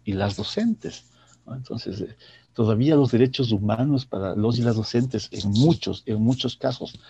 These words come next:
lastimosamente, y lo digo por, eh, el proceso de capacitación y sensibilización que realizo casi todos los días con docentes, eh,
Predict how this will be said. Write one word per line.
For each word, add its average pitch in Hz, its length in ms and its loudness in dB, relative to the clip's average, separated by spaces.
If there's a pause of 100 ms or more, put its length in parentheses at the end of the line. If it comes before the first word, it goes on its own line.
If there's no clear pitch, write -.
(240)
lastimosamente, 113 1000 0
y 131 100 2
lo 110 100 4
digo 117 380 4 (380)
por, 101 240 0
eh, 98 120 -2
el 101 300 -6
proceso - 440 -4
de 101 160 0
capacitación - 800 -4
y 117 40 0
sensibilización 113 880 -2 (340)
que - 100 -2
realizo 107 540 0 (240)
casi - 280 -6
todos 113 260 2
los 98 180 -2
días 113 300 -2
con 110 260 -4 (260)
docentes, 110 640 -6 (680)
eh, 104 280 0